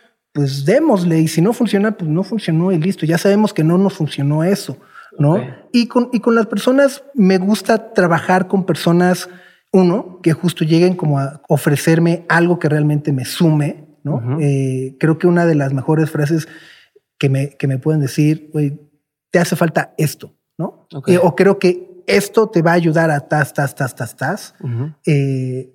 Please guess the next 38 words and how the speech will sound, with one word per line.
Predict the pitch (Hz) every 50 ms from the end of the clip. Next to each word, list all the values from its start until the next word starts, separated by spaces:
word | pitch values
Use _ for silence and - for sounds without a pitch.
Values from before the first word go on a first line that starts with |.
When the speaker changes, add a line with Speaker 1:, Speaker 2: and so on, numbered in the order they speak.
| _ _
Speaker 1:
porque | - 165 147 -
me | 165 165 170
ha-, | 175 156 -
porque | - 165 151 - 165 160 151
justo | 147 - 226 214 - - 170
abren, | 170 175 185 196 202 196 196 190 -
abren | - 175 180 190 208 214 208 196
la | 175 160 156 -
perspectiva. | - 135 - - 135 123 - - 208 233 214 175 117 - - - - - -
A | 160
lo | 151
Speaker 2:
Ok. | 156
Speaker 1:
mejor, | - 175 180 185
eh, | 202 202 208 185 175 - -
están | 170 - - 185 196
viendo | 190 190 196 190 180 180
algo | 180 185 190 185 -
que | 151 135
tú | - - 202
no | 233 214
estás | 170 - - 151 143
viendo | 143 139 131 135 170 175
por | - 151
estar | 135 - - 147 143
clavado | - 151 139 143 143 147 151 156 151 151 - - - - - - _
veinticuatro | - 147 143 - 147 - 165 156 165 147
siete | - 160 156 151 - 160 156
en, | 147 139 135 123 - -
en, | 147 139 135 -
en | 143 131 -
tus | - 143 131 123 - - - - - _ _
correos | - 160 160 147 160 175 185 175 160 - -
o | 147 135 131
lo | 131 139 131
que | - 139
sea, | - - 170 170 170 175 196 -
¿no? | - 170 - 98
Speaker 2:
Ujú. | 123 139